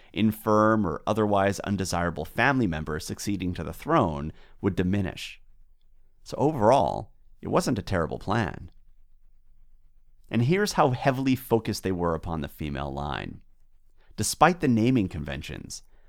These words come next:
we only know of two fathers of Pictish kings that we can actually be sure existed. There is a third, but his story lacks supporting evidence,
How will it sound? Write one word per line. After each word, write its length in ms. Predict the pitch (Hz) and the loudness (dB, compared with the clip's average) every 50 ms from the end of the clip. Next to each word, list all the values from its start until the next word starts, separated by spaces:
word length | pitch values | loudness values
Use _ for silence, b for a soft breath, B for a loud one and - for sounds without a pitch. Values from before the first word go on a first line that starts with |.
| - - - | -20 -12 -2
we 120 | - 127 - | -2 0 2
only 320 | - 131 139 147 160 151 | 4 4 4 6 4 6
know 300 | 131 117 110 110 113 113 | 6 8 8 8 6 6
of 280 | - 80 101 95 104 - | 4 2 -2 -2 -6 -10
two 240 | - - 135 135 135 | -4 -2 0 0 0
fathers 560 | 131 - 143 120 113 101 92 78 73 71 - | 2 4 6 6 6 6 4 0 -2 -4 -6
of 160 | - - - | -8 -6 -4
Pictish 380 | - 90 85 - 80 78 - - | -4 -4 -4 -4 -8 -10 -10 -8
kings 420 | - 90 85 67 50 50 - - | -6 -6 -6 -6 -8 -10 -12 -8
that 140 | - 80 67 | -6 -6 -6
we 80 | 78 87 | -4 -6
can 160 | - 90 80 | -6 -4 -4
actually 380 | 65 87 92 - - - 95 87 | -4 -4 -6 -6 -6 -6 -4 -4
be 120 | 87 87 | -4 -6
sure 300 | 82 - - 82 78 69 | -6 -6 -6 -4 -4 -4
existed. 600 | 65 80 - - 82 80 - - - - - - - - - - - B B B B B B - | -6 -8 -8 -8 -8 -8 -8 -8 -10 -10 -12 -14 -18 -20 -20 -20 -20 B B B B B B -2
There 120 | 113 - | -2 0
is 160 | - 151 135 | 2 2 2
a 60 | 143 | 0
third, 560 | 131 - - - - 139 143 151 156 165 156 135 | -2 -2 0 2 6 6 8 8 6 4 2 0
but 140 | 135 117 | -2 -2
his 180 | - 120 151 143 | 0 0 0 0
story 400 | - - - 127 120 123 123 123 | -2 0 0 2 2 2 2 2
lacks 320 | 117 107 95 98 101 - | 2 2 0 0 0 -4
supporting 420 | - - 95 - 104 98 92 87 87 | -8 -10 -6 -4 -4 -2 -2 0 0
evidence, 520 | 95 107 113 110 110 117 120 - - - | 0 0 2 2 2 2 0 -2 -4 -8